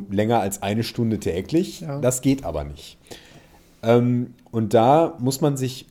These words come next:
Speaker 1: ganz ehrlich einfach mal die Frage stellen, warum denn nicht?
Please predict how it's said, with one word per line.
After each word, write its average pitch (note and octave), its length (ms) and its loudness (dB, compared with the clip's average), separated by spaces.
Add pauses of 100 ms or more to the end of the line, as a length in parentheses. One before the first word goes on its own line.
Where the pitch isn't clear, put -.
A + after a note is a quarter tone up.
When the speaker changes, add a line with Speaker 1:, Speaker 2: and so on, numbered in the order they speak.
(160)
Speaker 1:
ganz F#3+ 320 0
ehrlich A2 540 -2 (420)
einfach D3+ 300 -2
mal B2+ 180 2
die C3 80 0
Frage G2 360 -4
stellen, A#2+ 460 -4 (540)
warum D3+ 380 0
denn E2 220 -6
nicht? - 340 -10